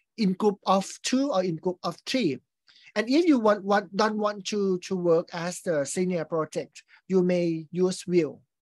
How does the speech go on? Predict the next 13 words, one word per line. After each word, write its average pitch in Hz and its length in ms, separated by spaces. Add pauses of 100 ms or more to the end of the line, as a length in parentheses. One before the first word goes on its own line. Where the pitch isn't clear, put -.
(140)
You, 190 160
you 180 220
can 170 180
select 175 360
will, 160 360 (480)
that 180 120
you 196 100
will 175 180
work 165 260 (220)
with 190 340
the, 143 380 (220)
the 175 120
company. 160 640